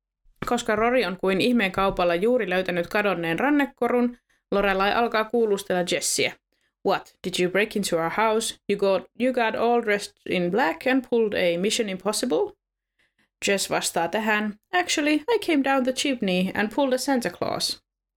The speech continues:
Ja Lorelai viittaa tässä ensimmäiseen Mission Impossible-elokuvaan vuodelta ysi kuus, joka perustuu samannimiseen T V-sarjaan. Elokuvassa Tom Cruisen näyttelemä Ethan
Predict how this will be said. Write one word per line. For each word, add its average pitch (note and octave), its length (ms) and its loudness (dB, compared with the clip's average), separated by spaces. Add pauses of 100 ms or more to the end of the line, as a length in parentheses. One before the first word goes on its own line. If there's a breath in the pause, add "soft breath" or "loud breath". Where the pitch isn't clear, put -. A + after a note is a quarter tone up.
(640)
Ja F#3 120 2
Lorelai C4 400 2
viittaa G#3+ 340 0
tässä G3 300 0
ensimmäiseen G3 760 0
Mission A3 280 0
Impossible-elokuvaan F3 1300 0
vuodelta E3 360 -2
ysi A3+ 320 -2
kuus, - 480 -2 (120)
joka F3 220 -2
perustuu F#3 600 0
samannimiseen B3+ 760 2
T - 40 -4
V-sarjaan. - 680 -6 (720 loud breath)
Elokuvassa A#3+ 580 -2
Tom C4 320 2
Cruisen G#3+ 460 0
näyttelemä F3 580 0
Ethan G#3+ 440 0